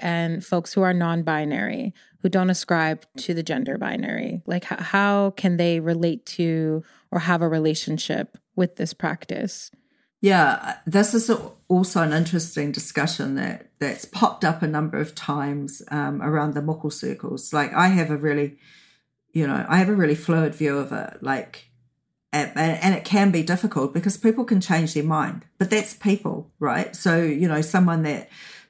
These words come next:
Speaker 2: that actually, um, feels that they're more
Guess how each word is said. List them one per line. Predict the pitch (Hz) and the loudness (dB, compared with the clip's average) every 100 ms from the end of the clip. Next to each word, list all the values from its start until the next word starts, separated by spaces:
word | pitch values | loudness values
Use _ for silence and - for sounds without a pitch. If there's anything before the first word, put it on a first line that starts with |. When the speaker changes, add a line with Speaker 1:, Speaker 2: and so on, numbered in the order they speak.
| - | -4
Speaker 2:
that | 156 139 139 | -2 -2 -4
actually, | - 170 - 147 143 143 - - - | -6 -6 -6 -6 -4 -4 -4 -4 -6
um, | - 156 - - - - - | -6 -6 -6 -8 -10 -16 -18
feels | - 160 151 151 - | 0 2 2 0 -2
that | 139 135 - | -6 -6 -6
they're | - 143 147 - - | -6 -4 -4 -6 -6
more | 147 147 143 143 - | -4 -4 -4 -6 -10